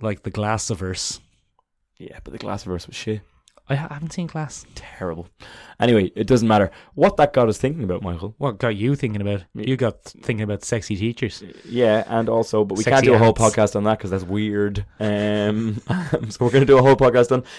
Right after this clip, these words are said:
Speaker 2: insidious alien races instead. Um,
Speaker 1: You're a bloody insidious alien race.
Speaker 2: It's true. I'm gonna Brightburn the shit out of you after this.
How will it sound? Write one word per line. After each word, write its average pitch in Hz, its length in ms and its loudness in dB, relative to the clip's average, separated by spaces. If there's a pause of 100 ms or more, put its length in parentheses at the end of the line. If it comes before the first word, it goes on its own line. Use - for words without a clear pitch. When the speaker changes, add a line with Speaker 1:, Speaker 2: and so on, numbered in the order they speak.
Speaker 2:
insidious 180 560 -2
alien 156 320 2
races 139 380 0
instead. 104 560 -2
Um, 113 80 0
Speaker 1:
You're 147 320 6
a 120 40 8
bloody 110 240 2
insidious 104 440 -2
alien 101 260 -4
race. 101 220 -4
Speaker 2:
It's - 180 -10
true. 117 320 0
I'm 101 80 -2
gonna 101 160 -4
Brightburn 104 380 -6
the 107 80 -6
shit 123 240 -4
out 135 160 2
of 135 80 -6
you 139 100 0
after 143 220 -2
this. 175 340 -4